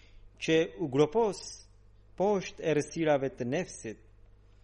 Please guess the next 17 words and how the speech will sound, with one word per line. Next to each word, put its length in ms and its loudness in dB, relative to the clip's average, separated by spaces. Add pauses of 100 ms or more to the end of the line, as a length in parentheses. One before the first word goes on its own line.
(300)
të 80 -2
tregoj 540 4
jo 200 2
thjesht 540 -2
me 80 -4
fjalë, 640 -2 (600)
por 360 6
me 160 -4
përvojë 720 0 (240)
ato 340 -2
fuqi 460 -6
të 160 -4
Zotit 560 -4 (400)
që 180 0
mund 320 -2
të 100 0
hynë 440 -2